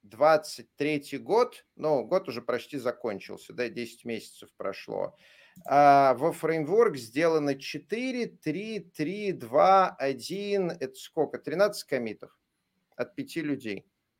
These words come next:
Ну, как бы, такое. То есть это, с одной стороны, выглядит как амбициозный проект, что вот «Stop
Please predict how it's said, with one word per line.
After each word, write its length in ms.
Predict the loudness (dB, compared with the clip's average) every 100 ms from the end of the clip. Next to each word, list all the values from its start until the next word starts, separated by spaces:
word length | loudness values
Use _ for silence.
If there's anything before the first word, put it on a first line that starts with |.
| _ _ _ _ _ _ _ _ _ _
Ну, 280 | -4 -4 -4
как 500 | -6 0 0 0 -4
бы, 1000 | 0 2 4 2 0 -2 -4 -4 -6 -8 -4
такое. 640 | -4 -2 -2 -2 -2 -4
То 140 | -8 -10
есть 220 | -4 0
это, 500 | 0 4 6 6 4
с 120 | 0
одной 260 | 0 2 2
стороны, 400 | 0 0 0 0
выглядит 460 | -2 -2 -4 -6 -2
как 240 | -2 0
амбициозный 840 | -2 -6 -8 -2 2 2 0 -6
проект, 640 | 0 4 6 6 4 0
что 220 | -6 -6 -2
вот 200 | -4 -6
«Stop 540 | -14 0 4 4